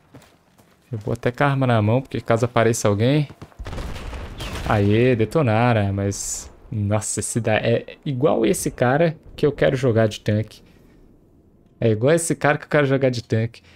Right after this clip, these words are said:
É só anda pelas, pelas beiradinhas, assim, aquele negócio bonito. Tá de brincadeira. Pô, não tem um tanque pra me pegar do meu time, cara? Pô, porque tá uma bosta de avançar ali a pé.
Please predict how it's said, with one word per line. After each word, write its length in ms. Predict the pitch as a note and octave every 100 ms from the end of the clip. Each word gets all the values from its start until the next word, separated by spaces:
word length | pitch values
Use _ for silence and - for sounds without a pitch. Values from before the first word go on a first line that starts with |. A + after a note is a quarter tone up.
| -
É 100 | -
só 160 | C3+ F3+
anda 120 | G3
pelas, 360 | G3 F#3+ F3 -
pelas 360 | - F3+ E3+
beiradinhas, 880 | C#3 E3+ E3 G#2+ A#2 F#3+ G3 F#3+ C#3+
assim, 140 | -
aquele 280 | E3 - E3+
negócio 480 | D3+ C3+ C3+ E3+ -
bonito. 640 | - B2+ D3 G3 F3 _ _ _ _ _ _ _ _ _ _ _ _
Tá 140 | - B2
de 100 | A#2
brincadeira. 760 | A2 A#2+ A#2+ G#2 G#2+ A2 A#2+ - - _ _ _ _ -
Pô, 120 | G3
não 100 | D#3+
tem 140 | F3+
um 100 | F3
tanque 220 | D#3+ D#3+
pra 120 | - D3
me 80 |
pegar 280 | C3+ C3+ C#3
do 80 | B2+
meu 160 | A#2+ A#2+
time, 400 | - G#3 C3 G2+
cara? 240 | F#2 - C3+ _ _ _ _ _ _ -
Pô, 120 | -
porque 220 | - -
tá 160 | - -
uma 100 | A#3
bosta 360 | G3+ F3+ E3 D#3
de 80 |
avançar 420 | C#3+ B2+ A#2 C3+ A#2+
ali 540 | A2+ A#2 A2 G2+ G2+
a 140 | G#2 G#2
pé. 360 | - G#2+ G#2